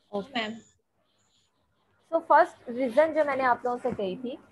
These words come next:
वो increased hemolysis वाली reason थी। यानी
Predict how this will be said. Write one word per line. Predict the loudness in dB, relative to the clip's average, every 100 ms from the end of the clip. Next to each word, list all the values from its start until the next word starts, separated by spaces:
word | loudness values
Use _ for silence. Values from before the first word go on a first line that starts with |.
| -20 -20 _ _ -4
वो | 2 4
increased | 2 -4 -6 -4 -4 -6 _ _ -6
hemolysis | 0 2 4 4 2 -2 -4 -4 -10 -4
वाली | -2 0 0
reason | -2 -2 -2
थी। | -2 -12 -20 _ -20 -20 -20 -20 _ -20 -20 _ _ _ _ _ _ -8
यानी | -4 -4